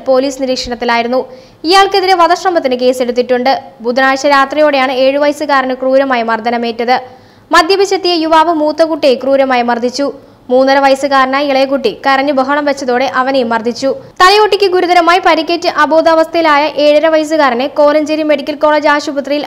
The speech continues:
അടിയന്തര ശസ്ത്രക്രിയയ്ക്ക് വിധേയനാക്കി. കുട്ടിക്ക് നിലവിൽ കാഴ്ചശക്തിയില്ലെന്നും ഡോക്ടർ പറഞ്ഞു. സംസ്ഥാനത്ത് ഇന്ന് സൂര്യതാപമേറ്റത് അറുപത്തഞ്ച് പേർക്ക്. ആലപ്പുഴയിൽ പത്ത് പേരും പാലക്കാട് ഒൻപത് പേരും ചികിത്സ തേടി. അൻപത്തിരണ്ട് പേർക്ക് ശരീരത്തിൽ ചുമന്ന പാടുകളുണ്ടായി.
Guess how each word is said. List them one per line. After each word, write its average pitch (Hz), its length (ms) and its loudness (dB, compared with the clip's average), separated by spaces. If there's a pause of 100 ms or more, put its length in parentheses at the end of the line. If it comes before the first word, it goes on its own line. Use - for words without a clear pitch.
അടിയന്തര 285 360 0 (100)
ശസ്ത്രക്രിയയ്ക്ക് 269 680 -2
വിധേയനാക്കി. 240 540 -2 (340)
കുട്ടിക്ക് 330 340 -2
നിലവിൽ 339 240 4 (100)
കാഴ്ചശക്തിയില്ലെന്നും 320 840 0 (100)
ഡോക്ടർ 254 320 -2
പറഞ്ഞു. 240 240 0 (400)
സംസ്ഥാനത്ത് 440 680 0
ഇന്ന് 392 220 -2
സൂര്യതാപമേറ്റത് 359 960 0 (160)
അറുപത്തഞ്ച് 294 540 -4
പേർക്ക്. 233 280 -4 (460)
ആലപ്പുഴയിൽ 427 500 4
പത്ത് 359 240 2
പേരും 320 260 0
പാലക്കാട് 359 420 4 (120)
ഒൻപത് 320 300 -2
പേരും 269 260 0
ചികിത്സ 247 340 0
തേടി. 254 220 2 (400)
അൻപത്തിരണ്ട് 320 480 0
പേർക്ക് 320 220 2 (100)
ശരീരത്തിൽ 311 360 0 (100)
ചുമന്ന 294 280 -2 (100)
പാടുകളുണ്ടായി. 240 680 0